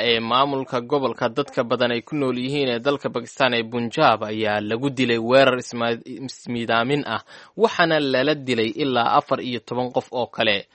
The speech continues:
Shuja Khaznada ayaa Axaddii shalay lagu dilay xilli uu ku sugnaa gurigiisa oo ku yaalla degmada la yidhaahdo Atoj,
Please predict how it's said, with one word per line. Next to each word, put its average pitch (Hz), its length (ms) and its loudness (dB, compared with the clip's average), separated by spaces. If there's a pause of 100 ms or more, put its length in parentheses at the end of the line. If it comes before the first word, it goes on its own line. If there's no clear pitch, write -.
(200)
Shuja 123 560 0
Khaznada 123 800 2
ayaa 113 400 0
Axaddii 120 440 -2
shalay 127 360 0
lagu 120 200 -4
dilay 120 340 -2
xilli 120 400 -4
uu 113 180 -4
ku 151 80 -4
sugnaa 120 400 -4
gurigiisa 127 560 -2
oo 117 60 0
ku - 140 -10
yaalla 131 320 4
degmada 135 460 -2
la 120 120 0
yidhaahdo 117 420 -2
Atoj, 127 420 2